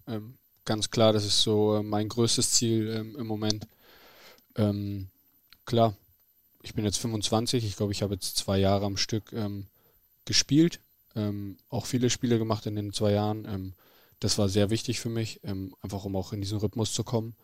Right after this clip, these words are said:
Und, ähm, ja, ganz, ganz, ganz klar, hier die Nummer eins zu werden, ist das große Ziel.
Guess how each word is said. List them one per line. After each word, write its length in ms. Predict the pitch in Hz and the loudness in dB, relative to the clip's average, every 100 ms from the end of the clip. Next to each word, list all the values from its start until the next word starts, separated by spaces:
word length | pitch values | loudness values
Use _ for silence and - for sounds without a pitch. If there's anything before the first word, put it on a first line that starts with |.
| - - _ _ _ _ | -20 -20 _ _ _ _
Und, 500 | 123 98 95 95 90 | -2 0 -2 -6 -6
ähm, 360 | 95 92 92 87 _ _ _ _ _ - | -4 -4 -8 -12 _ _ _ _ _ -6
ja, 280 | 160 110 107 _ _ | -4 -2 -6 _ _
ganz, 420 | - 113 120 - | -4 -2 -2 -4
ganz, 260 | - 120 123 | -2 -4 -2
ganz 200 | 120 113 | -2 0
klar, 320 | - 110 110 - | 2 2 0 -6
hier 180 | - - | -6 -4
die 100 | 113 | -2
Nummer 200 | 110 104 | -2 -2
eins 180 | 104 - | -2 -2
zu 100 | 110 | -2
werden, 200 | 101 101 | -2 -2
ist 160 | 98 - | -2 0
das 100 | - | 0
große 320 | - 107 117 | -2 -6 -6
Ziel. 260 | - 113 | -4 -4